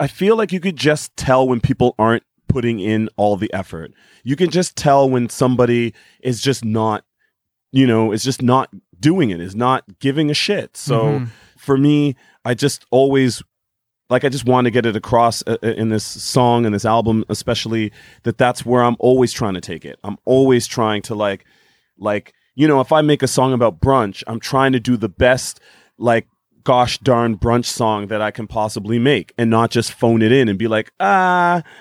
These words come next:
Speaker 1: I'll just, you know,
Speaker 2: Yeah.
Speaker 1: talk about eggs and who cares?" You
Speaker 2: Yeah.
Speaker 1: know what I mean? So it was a challenge for me with the Doctor Who album, you know, to think about that for a second.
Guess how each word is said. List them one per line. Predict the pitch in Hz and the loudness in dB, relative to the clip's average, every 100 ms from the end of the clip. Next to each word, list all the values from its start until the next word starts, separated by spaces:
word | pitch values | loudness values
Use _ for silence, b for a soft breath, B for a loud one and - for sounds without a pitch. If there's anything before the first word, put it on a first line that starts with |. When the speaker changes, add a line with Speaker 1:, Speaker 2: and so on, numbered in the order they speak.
| B B | B B
Speaker 1:
I'll | 190 | -12
just, | 180 185 - - | -6 -6 -6 -2
you | 151 | 0
know, | 135 127 123 | 2 4 2
Speaker 2:
Yeah. | 120 | 2
Speaker 1:
talk | 123 120 - | 2 0 0
about | 101 110 107 104 - | 0 2 4 2 -2
eggs | 107 104 95 87 - | -4 -4 -4 -10 -12
and | 104 98 | -8 -6
who | 98 | -6
cares?" | 90 110 95 85 80 139 | -4 -2 -2 -4 -8 -6
You | 135 | -4
Speaker 2:
Yeah. | |
Speaker 1:
know | 120 | -4
what | 101 | -4
I | |
mean? | 101 131 135 B B B | -4 -2 -4 B B B
So | 170 | 0
it | 151 | 4
was | 147 | 2
a | |
challenge | 143 180 185 170 | 2 2 2 2
for | - 135 | 0 2
me | 131 127 | 2 2
with | 117 | 0
the | 110 | 2
Doctor | 117 110 113 | 0 0 -2
Who | 123 156 | 2 4
album, | 117 95 98 98 | 4 2 0 -2
you | 101 | 0
know, | 101 | -2
to | 98 | -4
think | - 110 | -4 -8
about | 98 101 | -4 -4
that | 104 95 | -2 -4
for | 104 | -6
a | |
second. | 98 98 98 98 | -4 -4 -4 -8